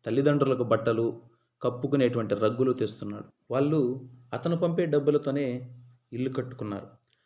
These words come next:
ఈసారి వీర సెలవులకు వచ్చాడు. వీర వచ్చిన ప్రతిసారి వారింట్లో పండగే. తమ కుటుంబ స్థితిని తలుచుకుని వీరతో పాటు తల్లిదండ్రులు కూడా సంతోషపడ్డారు.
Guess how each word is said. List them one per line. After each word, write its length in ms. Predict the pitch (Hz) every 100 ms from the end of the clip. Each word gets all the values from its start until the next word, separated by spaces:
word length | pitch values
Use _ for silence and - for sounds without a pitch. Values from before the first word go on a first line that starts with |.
| _
ఈసారి 300 | 117 123 127
వీర 400 | 120 123 120 113 - - - - -
సెలవులకు 380 | - 110 117 110
వచ్చాడు. 320 | 107 - 104 - - _ _ -
వీర 260 | 123 131
వచ్చిన 280 | 131 131 127 123 - - -
ప్రతిసారి 680 | 127 143 160 156 160 156 156
వారింట్లో 460 | 151 135 123 120 131
పండగే. 460 | 120 107 104 98 - _ _ _ _ -
తమ 120 | 117
కుటుంబ 460 | 123 - 135 127 117
స్థితిని 600 | - - 120 120 117 123 - - _
తలుచుకుని 380 | 110 110 - 117
వీరతో 460 | 107 120 120 120 123
పాటు 280 | 113 110 113
తల్లిదండ్రులు 520 | 110 110 117 107 110
కూడా 180 | 110 107
సంతోషపడ్డారు. 800 | 101 101 110 - 104 98 92